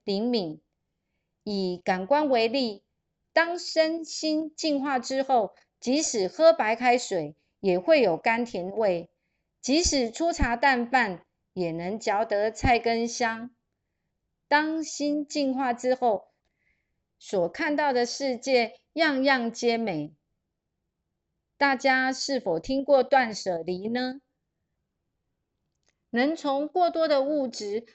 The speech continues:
和层层的情感关系中梳理出知足和不易于物的自己，反而能换来更多的自信和怡然自得。关于知足这一点，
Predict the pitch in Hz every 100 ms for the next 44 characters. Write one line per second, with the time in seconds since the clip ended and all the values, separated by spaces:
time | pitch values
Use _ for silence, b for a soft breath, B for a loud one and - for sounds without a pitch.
0 | _ 233 247 269 269 277 294 254 262 254
1 | 240 - 254 302 233 190 165 254 247 262
2 | 240 247 226 247 240 247 b b - -
3 | 349 294 190 180 294 285 294 - _ -
4 | 339 370 339 440 403 233 - 226 220 254
5 | 320 277 247 262 269 220 214 262 226 180
6 | 165 139 - _ _ _ _ 214 208 220
7 | 254 247 254 269 320 262 233 214 233 349
8 | 320 294 302 254 240 269 269 233 269 247
9 | 226 _ _ 226 214 208 214 233 208 214
10 | - 269 196 - 151 147 160 _ _ _
11 | _ _ _ _ _ _ _ _ _ _
12 | _ _ 254 269 277 233 202 208 220 294
13 | 285 226 220 254 247 254 214 180 151